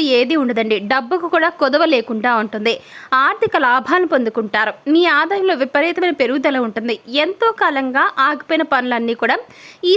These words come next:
సమయంలో మీరు పూర్తి చేస్తారు. శుక్రుడు తన సొంత రాశిలో ఉండటం వల్ల మీ అప్పులన్నీ కూడా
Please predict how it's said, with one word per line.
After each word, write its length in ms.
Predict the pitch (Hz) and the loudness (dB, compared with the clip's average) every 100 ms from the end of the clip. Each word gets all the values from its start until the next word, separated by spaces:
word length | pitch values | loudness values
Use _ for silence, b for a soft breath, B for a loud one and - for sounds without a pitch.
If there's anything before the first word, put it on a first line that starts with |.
| 381 | 2
సమయంలో 300 | 349 427 427 | 0 2 2
మీరు 120 | 359 370 | 0 0
పూర్తి 220 | 240 - - | -2 -2 -6
చేస్తారు. 380 | 208 - 220 - - - | -4 -2 -4 -4 -12 0
శుక్రుడు 420 | 392 - 453 403 403 392 | 0 2 2 2 2 2
తన 120 | 339 339 | -2 0
సొంత 340 | 285 311 359 403 | 0 0 0 0
రాశిలో 360 | 349 330 339 285 | 0 0 0 0
ఉండటం 260 | 247 254 240 | 0 -2 -2
వల్ల 200 | 233 269 - 262 | -2 -4 -2 -2
మీ 60 | 269 254 | 0 0
అప్పులన్నీ 420 | 262 415 370 359 | 0 0 2 0
కూడా 140 | 302 | 0